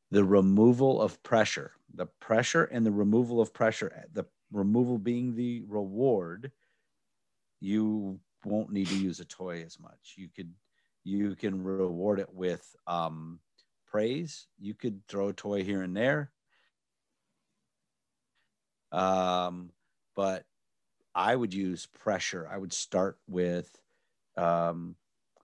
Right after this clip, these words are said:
with the pressure on before the command, and then the pressure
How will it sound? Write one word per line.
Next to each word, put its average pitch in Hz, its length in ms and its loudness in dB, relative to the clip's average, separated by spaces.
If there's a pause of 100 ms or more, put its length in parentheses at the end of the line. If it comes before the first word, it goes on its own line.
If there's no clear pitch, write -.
(340)
with 87 140 -10
the 87 80 -4
pressure 104 460 -2
on 107 320 4
before 107 400 0
the 101 100 0
command, 107 440 -8
and 87 80 -6
then 87 120 -6
the 85 60 -10
pressure 101 400 -10